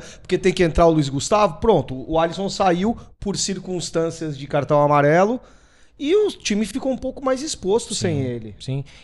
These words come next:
Speaker 2: Eu até acho que, assim, o, o Carpini tentou fazer um teste de Pablo Maia com o Luiz Gustavo, né? Ali. E talvez os dois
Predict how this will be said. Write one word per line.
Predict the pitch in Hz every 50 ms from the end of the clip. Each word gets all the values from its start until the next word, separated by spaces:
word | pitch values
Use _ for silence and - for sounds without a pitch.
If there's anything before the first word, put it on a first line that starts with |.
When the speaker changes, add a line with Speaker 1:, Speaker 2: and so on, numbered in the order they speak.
| -
Speaker 2:
Eu | - 147
até | 143 147 - 180 196
acho | 196 165 170 170 165 - -
que, | - 165
assim, | 151 - - 147 139 135 127 110
o, | 90 131 139 135 135 135 135 131 131 127 123 117 110 - _ _ - - - - -
o | - 127
Carpini | - 160 160 156 160 175 175 185 180
tentou | - - 196 190 170 143 - - - 165 190 208 175 131 120
fazer | - - 147 131 120 143
um | 143 131
teste | - - 139 143 156 151 - - 139
de | 127 135
Pablo | - - 143 143 139 131 131 131
Maia | 135 143 151 156
com | 151 -
o | 151
Luiz | 147 151 147
Gustavo, | 147 156 151 - - - 135 127 127 123 107 110
né? | 110 117 123 - - - _ _ _ -
Ali. | 104 110 110 117 120 120 113 - - _ _ _ _ _ _ _ _ _
E | - 113 117 120 120 117 110 110 - _ _
talvez | - 135 120 107 120 127 135 131
os | 147 139 120
dois | 113 127 127 135 135 127 117 - - - - - - -